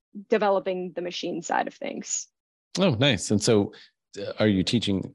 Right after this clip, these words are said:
Speaker 2: certain strategies around that, that you're focusing on? Like, you, you talked about all these platforms. Are there some
Speaker 1: Yeah.
Speaker 2: platforms that you kinda dial in on and you're like, "Hey, this is best if you're this age, or you're, this is the age of your demo,"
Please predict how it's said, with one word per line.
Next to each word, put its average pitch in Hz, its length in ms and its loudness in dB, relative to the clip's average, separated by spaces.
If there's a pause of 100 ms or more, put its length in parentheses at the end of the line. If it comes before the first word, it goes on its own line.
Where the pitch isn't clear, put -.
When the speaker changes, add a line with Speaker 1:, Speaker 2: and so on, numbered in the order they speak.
(120)
Speaker 2:
certain 85 360 0
strategies 117 640 2
around 117 220 0
that, 120 200 0
that 110 100 -4
you're 104 120 -6
focusing 117 440 -4
on? 95 100 -4
Like, 92 220 2
you, 95 80 -2
you 101 200 -2
talked 98 200 -2
about 90 140 2
all 87 100 2
these 82 160 -2
platforms. 85 600 -4
Are 85 100 -2
there 82 140 -2
some 95 280 -2
Speaker 1:
Yeah. 98 140 6
Speaker 2:
platforms 92 340 -2
that 95 100 -4
you 92 160 -4
kinda 90 240 -2
dial 90 360 2
in 101 200 0
on 98 180 0
and 92 100 0
you're 87 100 -2
like, 85 200 0
"Hey, 95 120 -2
this 90 240 -4
is 87 140 -8
best 87 420 -4
if 87 180 -8
you're 82 240 0
this 80 260 -2
age, 113 360 4
or 87 60 0
you're, 85 180 -2
this 92 240 -4
is 82 120 -10
the 76 100 -4
age 85 180 -2
of 80 100 -6
your 85 80 -4
demo," 135 460 0